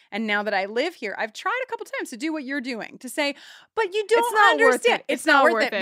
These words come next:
Speaker 1: because you know what? When I was on the other side, I could have never heard me talking to
Speaker 2: Yeah.
Speaker 1: me. Nope. And
Speaker 2: It's
Speaker 1: I'm
Speaker 2: no
Speaker 1: not,
Speaker 2: use.
Speaker 1: it's
Speaker 2: You'll
Speaker 1: no,
Speaker 2: never understand
Speaker 1: no,
Speaker 2: us.
Speaker 1: just, and we made a joke of it literally in our rendition of Buffy, It's Cold Outside, just last week.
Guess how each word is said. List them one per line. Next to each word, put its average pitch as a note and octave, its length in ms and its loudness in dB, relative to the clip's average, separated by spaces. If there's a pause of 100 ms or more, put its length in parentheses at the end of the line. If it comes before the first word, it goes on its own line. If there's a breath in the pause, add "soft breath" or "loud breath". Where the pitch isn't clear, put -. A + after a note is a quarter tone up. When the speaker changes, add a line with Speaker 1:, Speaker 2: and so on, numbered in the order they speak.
Speaker 1:
because D4 180 -2
you C#4+ 100 -2
know C#4+ 100 -2
what? C#4 120 -2
When B3 100 -4
I A#3+ 120 2
was C#4 100 -4
on C4+ 80 -4
the B3+ 120 -4
other B3 160 -2
side, C#4+ 200 0
I C4 60 -4
could B3+ 140 -8
have A3+ 60 -6
never G#3+ 280 -4
heard A3+ 260 -4
me G#3 360 -8 (100)
talking G#3 500 -2
to A3+ 80 -6
Speaker 2:
Yeah. G3+ 240 -2
Speaker 1:
me. A3 80 -14
Nope. A3+ 320 -6 (140)
And A#3 200 -4
Speaker 2:
It's - 120 0
Speaker 1:
I'm - 80 0
Speaker 2:
no F4+ 60 6
Speaker 1:
not, E4+ 100 2
Speaker 2:
use. C#4+ 180 0
Speaker 1:
it's A#3+ 80 -10
Speaker 2:
You'll C4 80 -2
Speaker 1:
no, B3+ 140 4
Speaker 2:
never B3 180 2
understand A#3 460 -2
Speaker 1:
no, A3+ 140 2
Speaker 2:
us. - 100 -4
Speaker 1:
just, E4+ 240 -4
and F4 200 -2
we G4+ 120 -4
made G4+ 180 -2
a E4+ 60 -4
joke G4 280 -2
of E4 60 -8
it B3 160 -2 (140)
literally D#4+ 600 -2
in C4+ 100 -4
our B3+ 120 0
rendition A3+ 400 -4
of G3 140 -8
Buffy, F3+ 260 -6
It's F3 160 -14
Cold F#3 200 -2
Outside, F3 460 -6
just D#4+ 460 0
last A#3+ 320 2
week. F#3+ 140 -12